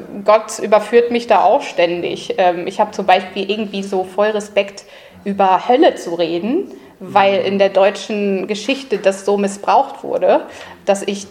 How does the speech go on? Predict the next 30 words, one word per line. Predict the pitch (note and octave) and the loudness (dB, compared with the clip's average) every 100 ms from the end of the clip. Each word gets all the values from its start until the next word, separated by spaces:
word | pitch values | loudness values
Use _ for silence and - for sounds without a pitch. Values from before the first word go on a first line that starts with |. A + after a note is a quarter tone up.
| - - | -4 0
da | F#3+ - - | 2 0 0
eher | G3 G3+ G3+ | 2 4 2
so | G3+ G3 | 0 2
immer | G3 F#3+ F#3 | 2 4 2
drumrum | F#3+ - G3 F#3 G3 F3+ F3 - | 2 -2 -2 2 2 0 -6 0
<laughs> | C#4+ - A#3+ G3 | 2 4 4 4
gehe. | F3+ E3+ - - - - | 4 4 2 -6 -16 -2
Aber | G3+ A3 A3 | 0 2 2
das | A3 - - G3+ | -2 -10 -8 -4
gehört | A3 A3 | -2 0
auch | - A3+ - | 2 0 0
mit | A#3 A#3 | -6 -6
zum | G#3+ | -6
Evangelium. | G#3+ A3 A#3 C#4 A#3 E3+ | -6 -6 -6 -6 -4 -4
Er | F3+ | -4
hat | A#3 A#3+ | -4 -6
uns | G3+ | -6
gerettet | F#3+ F#3+ A#3 - F#3 | -4 -2 -2 -4 -8
vor | - - A3+ | -8 -4 0
dem | A#3+ A#3 | 0 0
ewigen | G3+ G#3 A#3 A#3 | -2 -4 -6 -4
Tod, | C#4+ - | -2 -2
vor | - - G#3+ | -4 -2 0
der | A3 G3+ | 2 0
Hölle. | A3+ A3 F3+ - - - - - | -2 -2 -4 -6 -16 -20 -10 0
Ähm, | G3 F#3+ F#3+ F#3+ | 2 2 -4 -6
deshalb | G3 G#3 G3+ | -4 -2 -4
das | - - - | -6 -14 -14
so, | G3+ G3+ G3 G3 | -6 0 0 -2
wir | G3+ | -6